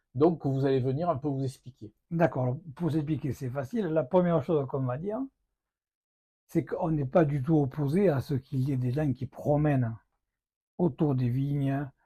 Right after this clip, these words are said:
Speaker 2: sur les, les, les chemins ruraux. Ils sont, euh,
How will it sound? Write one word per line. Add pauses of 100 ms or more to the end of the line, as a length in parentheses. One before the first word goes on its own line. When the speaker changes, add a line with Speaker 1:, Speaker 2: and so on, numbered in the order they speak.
(300)
Speaker 2:
sur
les,
les,
les
chemins
ruraux. (380)
Ils
sont,
euh,